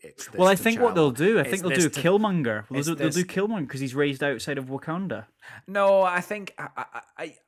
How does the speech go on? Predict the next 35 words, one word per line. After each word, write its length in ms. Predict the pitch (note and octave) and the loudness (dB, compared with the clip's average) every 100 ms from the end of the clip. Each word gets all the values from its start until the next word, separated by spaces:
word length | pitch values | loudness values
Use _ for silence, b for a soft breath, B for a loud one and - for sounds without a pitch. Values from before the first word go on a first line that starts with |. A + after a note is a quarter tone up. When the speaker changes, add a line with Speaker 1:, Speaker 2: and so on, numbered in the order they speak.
| - | -8
Speaker 1:
I 200 | D#3+ F3+ | -6 -6
got 260 | F3+ F3 | -4 -6
the 80 | E3 | -6
impression 500 | D#3 C3+ C#3+ C3+ B2+ | -10 -6 -6 -6 -10
that 320 | B2 A2 C3 | -10 -10 -12
they're 120 | A#2+ A2 | -14 -12
basically 480 | B2 A2+ - G#2 | -10 -10 -10 -14
gonna, 180 | G#2 A2+ | -14 -16
he, 240 | - - C3+ | -14 -16 -12
at 160 | C3+ | -10
some 200 | - F#3 | -8 -8
point 180 | F3+ D3+ | -8 -8
he's 180 | C#3+ C3+ | -8 -8
gonna 180 | C3 A#2+ | -8 -10
grow 220 | A2+ A#2+ | -6 -6
up 120 | G#2+ | -6
and 100 | G#2+ | -10
be 140 | G#2 G#2+ | -10 -10
the 100 | G2 | -10
Black 300 | G#2+ G#2 - | -10 -10 -10
Panther 440 | G#2 G#2 - G2 | -14 -14 -14 -14
again, 320 | F#2 F2+ F2 | -14 -14 -14
and 160 | F2+ G#2 | -14 -10
then 180 | A2 G#2+ | -6 -6
it'll 240 | G#2+ G#2 G2+ | -8 -12 -12
be, 400 | A2 F#2+ F2+ - b _ | -12 -12 -14 -18 b _
uh, 300 | G#2+ G2+ G2 - | -12 -10 -10 -12
Black 320 | - G#2+ - | -12 -10 -12
Panther 380 | - G2 F#2+ G2+ | -16 -18 -16 -18
called 320 | F#2 - G2+ - | -16 -12 -12 -12
T'Challa, 640 | A2 - F#2+ F2+ F2 F2+ | -14 -10 -10 -10 -12 -14
and 120 | G2 | -12
so 160 | - G2+ | -12 -10
they 140 | F#2+ | -14
can 280 | F#2 G2+ F#2 | -16 -18 -18